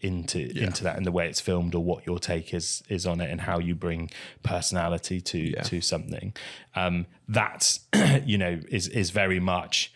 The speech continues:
Speaker 1: comes down to what people are willing to do, how
Speaker 2: Yeah.
Speaker 1: far they're willing to push it. But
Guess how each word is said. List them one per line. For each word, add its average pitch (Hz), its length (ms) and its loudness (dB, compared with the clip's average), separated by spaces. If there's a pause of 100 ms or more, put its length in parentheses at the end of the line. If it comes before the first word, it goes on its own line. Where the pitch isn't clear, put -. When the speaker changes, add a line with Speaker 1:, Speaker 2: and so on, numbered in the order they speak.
(480)
Speaker 1:
comes 85 240 -2
down 87 200 2
to 90 120 -4
what 87 260 -2
people 87 240 -4
are 82 40 -6
willing 87 260 -2
to - 120 -10
do, 95 260 2 (260)
how - 80 -6
Speaker 2:
Yeah. 92 180 0
Speaker 1:
far 87 160 0
they're 90 120 2
willing 90 240 2
to 90 100 -8
push - 260 2
it. - 260 -2
But 76 260 2